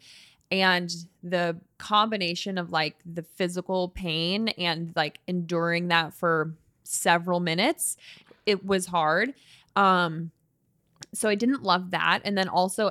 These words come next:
as I got better and was winning races, I didn't love that pressure that I was putting on myself and that expectation.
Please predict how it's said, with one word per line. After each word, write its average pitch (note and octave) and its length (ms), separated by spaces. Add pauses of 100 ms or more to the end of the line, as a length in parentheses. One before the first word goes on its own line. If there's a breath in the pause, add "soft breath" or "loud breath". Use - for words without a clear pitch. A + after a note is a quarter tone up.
as E3 300
I E3 160
got D#3+ 420
better G3 380
and E3+ 120
was E3 160
winning E3+ 260
races, F3+ 460
I E3 80
didn't F3+ 260
love E3 680 (320 loud breath)
that D#3+ 360 (500)
pressure - 360
that F#3 120
I - 20
was F#3+ 100
putting G#3 220
on G3+ 80
myself G3+ 380
and F#3+ 100
that E3 140
expectation. F#3 880